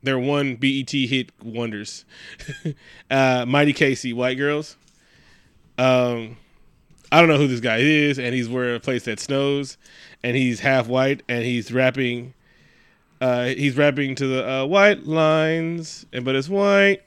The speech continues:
girls. He's about fucking white girls. He said, "Don't tell Minister Farrakhan. He don't even know what's going on." All right. Uh, he's, he's rapping. Um, he's saying a lot in his raps.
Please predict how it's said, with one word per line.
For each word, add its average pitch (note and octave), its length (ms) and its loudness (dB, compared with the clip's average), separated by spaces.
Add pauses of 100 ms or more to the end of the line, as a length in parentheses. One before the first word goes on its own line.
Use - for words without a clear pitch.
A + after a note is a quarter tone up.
(100)
girls. D#3 1200 2 (280)
He's C#3 200 -4
about C3+ 220 -2
fucking C3+ 200 -2
white B2+ 180 -2
girls. C#3 380 -2
He C3+ 240 -4
said, B2+ 480 -4
"Don't C3 260 -2
tell C3+ 200 -2
Minister C3 320 -6
Farrakhan. A#2+ 580 -4
He B2+ 80 -6
don't B2 160 -6
even A#2 120 -8
know A2+ 120 -8
what's A2 140 -12
going A2 200 -8
on." G2+ 220 -12 (800)
All A#2 60 -2
right. A#2+ 320 -2
Uh, B2 320 -4
he's, D3+ 260 0
he's D#3 180 0
rapping. F3 540 8 (880)
Um, E3 400 4 (160)
he's G#3+ 140 4
saying C#4 220 10
a G#3 40 10
lot G3+ 220 10
in G#3 60 4
his F#3 100 4
raps. G3+ 480 6